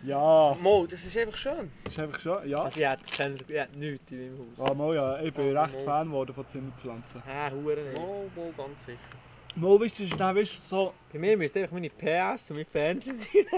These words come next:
Speaker 3: <laughs>
Speaker 1: Nein, mir stellt sich das nicht mit dem Beschütten so mühsam. Aber jetzt zum Beispiel die Zeit, bis das Nudelwasser kocht.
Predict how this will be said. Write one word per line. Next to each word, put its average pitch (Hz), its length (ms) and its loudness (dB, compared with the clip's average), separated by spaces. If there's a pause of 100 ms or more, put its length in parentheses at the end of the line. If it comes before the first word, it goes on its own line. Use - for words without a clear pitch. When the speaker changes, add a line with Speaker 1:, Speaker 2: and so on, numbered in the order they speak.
(140)
Speaker 3:
<laughs> 339 600 -2 (380)
Speaker 1:
Nein, 202 160 2
mir 247 80 0
stellt 185 260 2
sich 170 120 -8
das 202 160 -4
nicht 202 140 0
mit 180 160 -4
dem 160 80 -4
Beschütten 175 360 -4
so 170 140 -2
mühsam. 160 420 -2
Aber 127 160 -4
jetzt 165 140 -6
zum 151 140 -8
Beispiel 170 280 -6
die 160 160 -2
Zeit, - 520 -6
bis - 320 -2
das 165 100 0
Nudelwasser 165 600 0
kocht. - 640 -10